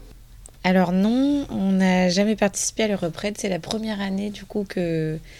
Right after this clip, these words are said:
qu'on, qu'on va faire ce raid. Euh, on en a entendu parler grâce à des amis en fait. Euh, donc on s'est vus un soir, euh, tous ensemble.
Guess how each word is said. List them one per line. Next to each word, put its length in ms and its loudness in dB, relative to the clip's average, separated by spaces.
qu'on, 380 0
qu'on 180 -4
va 580 2
faire 300 0
ce 160 0
raid. 460 0
Euh, 440 4
on 180 0
en 200 2
a 20 2
entendu 480 0
parler 320 2
grâce 300 -2
à 60 0
des 280 0
amis 320 0
en 80 -2
fait. 320 -4
Euh, 640 -2
donc 160 -10
on 60 -2
s'est 200 2
vus 160 -2
un 140 0
soir, 460 -2
euh, 200 0
tous 240 -10
ensemble. 480 -4